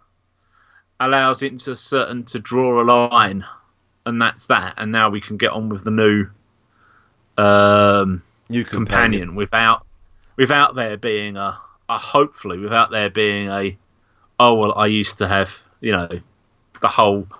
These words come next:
Speaker 1: I used to travel with someone, or I used to know," you know, going
Speaker 2: Hmm.
Speaker 1: on all the time.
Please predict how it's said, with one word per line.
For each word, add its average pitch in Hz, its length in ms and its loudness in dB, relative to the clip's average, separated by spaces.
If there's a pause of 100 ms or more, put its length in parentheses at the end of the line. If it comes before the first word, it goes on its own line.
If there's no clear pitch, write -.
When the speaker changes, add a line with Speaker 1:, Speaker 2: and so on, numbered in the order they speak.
(100)
Speaker 1:
I 131 80 0
used 113 160 -2
to 110 60 -10
travel 104 320 -2
with 92 180 -10
someone, 95 380 -4
or 95 180 -2
I 98 40 2
used 101 180 -4
to 104 60 -2
know," 98 160 2
you 101 100 2
know, 87 180 2 (380)
going 117 280 2
Speaker 2:
Hmm. 113 60 -4
Speaker 1:
on 110 100 -6
all 107 140 -8
the 92 200 -14
time. 80 340 -8